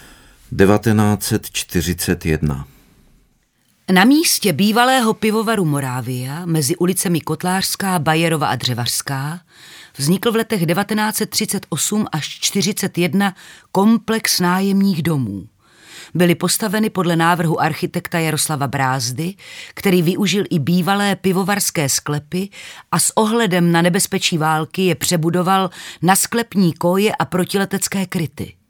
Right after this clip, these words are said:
Speaker 2: Urbanistický celek je tvořen polootevřeným blokem s několika průchody a vnitřním zeleným dvorem, kde je situována řada domů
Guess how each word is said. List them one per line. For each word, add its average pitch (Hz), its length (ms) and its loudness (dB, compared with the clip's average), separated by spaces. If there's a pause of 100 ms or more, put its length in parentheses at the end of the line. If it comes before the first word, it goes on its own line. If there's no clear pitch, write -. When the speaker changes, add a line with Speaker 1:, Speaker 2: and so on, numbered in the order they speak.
(640)
Speaker 2:
Urbanistický 240 840 2
celek 220 420 -2 (260)
je 175 180 0
tvořen 190 540 0 (120)
polootevřeným 233 840 2
blokem 156 580 -2
s - 160 0
několika 202 440 0
průchody 175 640 -2
a - 120 -4
vnitřním 214 840 0 (280)
zeleným 196 580 2
dvorem, 139 640 -2 (460)
kde 185 180 4
je 226 140 4
situována 220 840 0
řada 185 280 0
domů 196 500 2